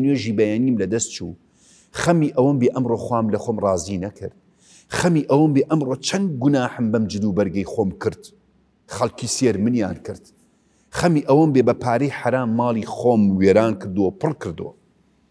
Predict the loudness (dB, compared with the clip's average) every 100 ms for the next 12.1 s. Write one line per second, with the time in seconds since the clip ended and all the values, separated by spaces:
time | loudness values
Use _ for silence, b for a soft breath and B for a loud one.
0 | _ _ -6 0 0 -2 -4 -2 -2 -4
1 | B B B _ 0 2 2 -4 -6 -6
2 | -6 -6 -6 -4 -6 -8 -8 -6 -4 -4
3 | -8 -20 _ _ _ b b b -4 0
4 | 0 0 0 2 2 0 0 -6 -16 -2
5 | -2 0 -2 -2 0 0 2 0 0 -2
6 | -4 -14 -4 0 2 0 -6 -8 -10 -6
7 | -6 -4 -2 -2 -4 -12 _ b b b
8 | b -4 0 2 2 0 0 0 0 -2
9 | -4 -2 0 2 2 0 0 -2 -4 -6
10 | -6 -8 -12 -12 -12 -14 _ -10 -10 -18
11 | _ _ b b b b 0 4 4 4
12 | 2